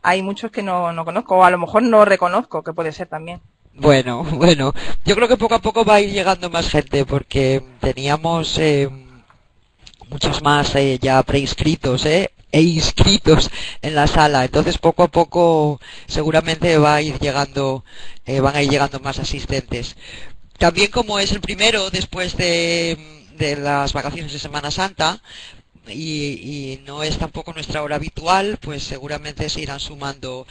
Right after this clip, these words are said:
Speaker 2: poco a poco. Pero mira, ya tenemos hasta acá a Esther, que está aquí, eh, desde Uruguay, ¿eh?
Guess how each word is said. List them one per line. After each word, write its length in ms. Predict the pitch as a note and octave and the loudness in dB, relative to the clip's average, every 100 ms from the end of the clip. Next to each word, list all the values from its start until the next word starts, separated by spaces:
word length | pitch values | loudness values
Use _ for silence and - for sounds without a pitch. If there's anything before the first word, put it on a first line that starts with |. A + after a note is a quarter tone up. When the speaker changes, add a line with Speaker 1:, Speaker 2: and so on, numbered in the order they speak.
| - - - | -18 -18 -10
Speaker 2:
poco 220 | - D#3 D3 | -8 -4 -4
a 60 | |
poco. 280 | - B2+ - | -6 -8 -8
Pero 220 | C#3 C#3 | -6 -6
mira, 240 | D3+ C#3+ C3+ | -4 -2 -2
ya 140 | C#3 | -2
tenemos 500 | D#3 D#3 D#3+ E3+ - | -4 -6 -8 -10 -10
hasta 280 | D#3 - C#3 | -10 -6 -6
acá 440 | C3+ C#3 C3+ C3+ | -2 0 0 0
a 60 | C3 - - - | -2 -10 -20 -12
Esther, 420 | C#3+ - E3 F3 - | -8 -2 0 0 0
que 100 | E3 | -4
está 220 | - D3+ | -2 -2
aquí, 380 | - D#3 D#3+ D3+ | -2 -8 -4 -2
eh, 220 | D3 C#3+ | 0 -2
desde 260 | C#3 C#3+ | -2 -4
Uruguay, 640 | C#3+ C#3+ C3 E3 D#3+ B2+ - _ - | -6 -8 2 4 4 0 -8 _ -12
¿eh? 240 | D#3+ F#3 | -10 -10